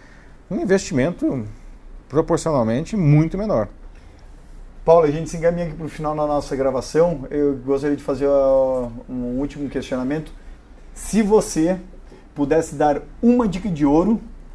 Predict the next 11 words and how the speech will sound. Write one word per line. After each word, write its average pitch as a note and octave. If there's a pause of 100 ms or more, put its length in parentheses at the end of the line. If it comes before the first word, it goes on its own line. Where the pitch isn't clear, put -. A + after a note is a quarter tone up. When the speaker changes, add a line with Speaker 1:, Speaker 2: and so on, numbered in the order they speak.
(260)
Speaker 2:
pra G3
quem F#3
quer E3+
começar F#3
a E3
postar E3
no D3
LinkedIn D#3
de F3
forma E3
estratégica, E3+